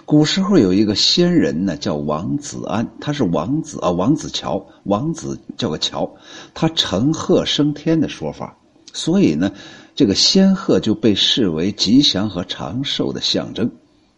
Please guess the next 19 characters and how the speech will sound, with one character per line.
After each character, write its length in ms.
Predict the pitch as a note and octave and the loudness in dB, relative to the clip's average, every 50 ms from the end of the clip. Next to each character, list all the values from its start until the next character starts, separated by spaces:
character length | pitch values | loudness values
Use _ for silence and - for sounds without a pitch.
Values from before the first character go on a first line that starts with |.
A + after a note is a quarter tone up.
| _ _ _ _ _ _ - - - - | _ _ _ _ _ _ -20 -20 -8 -2
西 260 | - - - A3 G#3+ | 0 2 4 6 4
汉 340 | G3 - - G#3 C#3 F#2+ D#2+ | 4 4 2 2 2 4 2
刘 220 | D#2 F2 A2+ D3 | 2 2 2 2
向 340 | F3 - - - D#3+ G#2+ F2+ | 2 2 2 2 2 2 2
有 160 | D#2 C#2+ C2+ | 0 -2 -4
一 140 | C#2 D2 E2 | -4 -6 -4
个 140 | E2 - G#2 | -2 0 2
《列 320 | A#2 C#3 D#3+ B2+ E2 C2+ | 6 6 6 6 6 4
仙 440 | - - - - - E3 E3 D#3+ D#3+ | 0 0 0 2 2 2 2 2 0
传》 240 | - F3+ E3 - - - | -2 -4 -4 -4 -6 -8
记 160 | - E2 D2+ | -6 -6 -6
载， 220 | - - - - - | -6 -8 -10 -12 -14
就 100 | - - | -16 -18
是 160 | - - C#2+ D2 | -16 -16 -16 -8
诸 220 | - - A2 G#2+ A2 | -2 0 2 4 4
位 160 | A2+ F#2 D2 | 4 4 2
神 260 | - - - E2 G2+ | 0 -2 -2 -2 -2
仙 260 | F#2+ - A#2 A2 A2+ | 0 0 0 0 0
呢， 140 | A2+ G2 - | 0 -2 -4